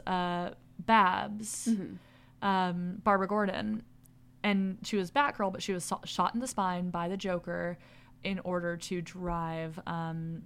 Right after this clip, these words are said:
Speaker 1: this plot for, uh, Commissioner Gordon, right?
Speaker 2: Right.
Speaker 1: And that has been, like, one of the biggest examples of, like, women in fridges where the idea is, like, "Oh, you hurt a woman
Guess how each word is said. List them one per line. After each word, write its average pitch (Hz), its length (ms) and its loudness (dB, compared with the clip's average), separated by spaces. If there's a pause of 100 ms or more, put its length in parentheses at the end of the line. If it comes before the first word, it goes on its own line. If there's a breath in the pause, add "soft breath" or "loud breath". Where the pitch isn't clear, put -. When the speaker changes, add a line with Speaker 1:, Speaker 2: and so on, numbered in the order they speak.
Speaker 1:
this - 160 -8
plot - 400 -2
for, 165 580 -4 (300)
uh, 170 160 -4
Commissioner 165 420 -6
Gordon, - 320 -8
right? 190 180 2
Speaker 2:
Right. - 180 0 (420 loud breath)
Speaker 1:
And 214 320 4 (100)
that 240 280 6
has 240 140 2
been, 202 160 0
like, 185 200 -2
one 185 80 0
of 175 60 -4
the 180 60 -4
biggest 196 280 -2
examples 175 640 -2
of, 175 320 -2
like, 170 180 -4
women 175 260 -4
in 185 140 -4
fridges 170 640 -2
where 170 440 -2
the 175 120 -4
idea 170 180 -2
is, 165 80 -6
like, 170 160 -6
"Oh, 180 80 0
you 175 140 0
hurt 196 200 -2
a 208 80 -2
woman 170 480 -4